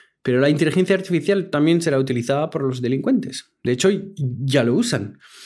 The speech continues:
En los últimos años hemos visto a delincuentes hacerse pasar por C E Os en llamadas de voz, utilizando falsificaciones de voz, eh, tipo deepfake.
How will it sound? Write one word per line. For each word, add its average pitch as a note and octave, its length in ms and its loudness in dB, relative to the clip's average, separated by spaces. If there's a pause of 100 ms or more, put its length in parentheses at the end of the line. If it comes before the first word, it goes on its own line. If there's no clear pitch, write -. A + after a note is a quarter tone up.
(200)
En C3+ 300 4
los B2+ 180 0
últimos E3+ 560 0
años F#3+ 460 0
hemos C3 260 -2
visto E3 320 0
a D3 300 2
delincuentes D#3+ 720 0
hacerse D3 380 -4
pasar E3+ 340 -2
por B2+ 400 -2
C C3 180 0
E B2+ 60 4
Os E3+ 320 -2
en A#2 320 -6
llamadas B2 400 -4
de C#3+ 80 0
voz, G3 280 -2
utilizando C#3 600 -4
falsificaciones C3+ 760 -4
de C3+ 100 0
voz, E3 340 -2 (420)
eh, A2+ 560 0
tipo C#3+ 320 2
deepfake. C#3 580 -2